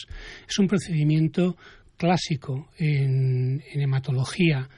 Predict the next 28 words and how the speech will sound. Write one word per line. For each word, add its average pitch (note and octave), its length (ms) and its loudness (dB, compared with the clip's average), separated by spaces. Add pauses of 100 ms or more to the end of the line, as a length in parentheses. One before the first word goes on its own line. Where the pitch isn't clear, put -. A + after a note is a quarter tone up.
(120)
y F#3+ 100 -2
en D3 60 2
enfermedades C3+ 920 -2
neoplásicas C#3 840 -2
e C3+ 60 2
inmunológicas, B2 960 0 (100)
inflamatorias, C#3+ 840 -2 (560)
mediante C#3+ 360 2
el C3+ 80 -2
cual D3 200 0
lo E3 100 2
que D#3 100 0
se - 180 -4
consigue D#3 640 2
es, - 180 -2 (960)
eh, D3+ 440 2
produ-, C#3 460 -4
hacer D#3+ 400 0 (120)
una E3 200 2
inmunosupresión E3+ 800 0
muy C3+ 300 2
intensa, F3+ 480 0
es D3+ 80 0
decir, D3+ 340 -2
eliminar C#3+ 720 2 (380)
con C#3+ 200 -2
medicamentos C3 880 -2 (260)
las C3+ 200 -2